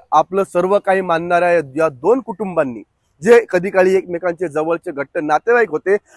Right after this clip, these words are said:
या प्रकरणाचं वर्णन कसं करू, तर आज्यानं पहिले मुलगा गमावला, नंतर नातू गमावला, बहिणीनं भाऊ गमावला,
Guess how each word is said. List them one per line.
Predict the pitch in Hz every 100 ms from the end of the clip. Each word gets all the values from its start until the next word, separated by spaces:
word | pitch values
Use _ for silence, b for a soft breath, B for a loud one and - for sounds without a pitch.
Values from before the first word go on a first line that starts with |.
| b -
या | 156 226
प्रकरणाचं | 240 233 247 240 233 233
वर्णन | 202 196 214 233
कसं | 214 196 208
करू, | 180 151 180 _ _ _ -
तर | 196 208 - _ _ _ -
आज्यानं | 143 165 156 208 185 196 - -
पहिले | 151 170
मुलगा | 170 160 160 190
गमावला, | 175 180 196 202 120 _ _ _ _ _ _ _ _
नंतर | 123 156 - 175
नातू | 147 139 - 151
गमावला, | 127 117 104 101 _ _ _ _ _ _ 135
बहिणीनं | 170 196 226 240 208
भाऊ | 135 180 208
गमावला, | 220 214 214 220